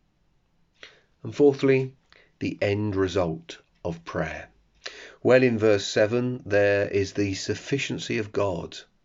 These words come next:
Here is a man who has come before God's throne and in verse six has desired God's favour, God's grace. And what happens? He receives it because he's filled with so much joy in his heart.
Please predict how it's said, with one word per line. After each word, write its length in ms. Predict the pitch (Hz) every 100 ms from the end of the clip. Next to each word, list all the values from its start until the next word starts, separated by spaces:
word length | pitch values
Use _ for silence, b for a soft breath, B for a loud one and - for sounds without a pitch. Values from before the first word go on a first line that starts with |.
| _ _ _ _ _ - B B B
Here 200 | 147 147
is 120 | 135
a 60 | 123
man 360 | 107 101 110
who 160 | 110 104
has 120 | 101
come 300 | - 143 151
before 360 | 139 131 117 107
God's 300 | 110 101 -
throne 500 | 90 85 82 92 101 B B
and 220 | - 110
in 140 | 107 104
verse 260 | 113 107
six 400 | - 131 131 -
has 140 | - 98
desired 600 | 101 87 104 107 104 -
God's 260 | 95 92
favour, 540 | - 92 98 87 82 80 _
God's 240 | - 87 -
grace. 640 | 90 85 82 - - - _ _ _ _ _ _ b b b _ _
And 80 | - 110
what 100 | 107
happens? 640 | 117 - 151 156 - - b b b
He 200 | b 135
receives 540 | 131 131 - 185 151 104
it 280 | 82 - - B B B
because 280 | 113 - 117
he's 180 | 117 110
filled 360 | 135 131 127
with 120 | 123
so 400 | 107 - - 165
much 320 | 151 143 - -
joy 440 | 120 110 87 85
in 160 | 95 95
his 160 | 95
heart. 560 | - 95 82 - -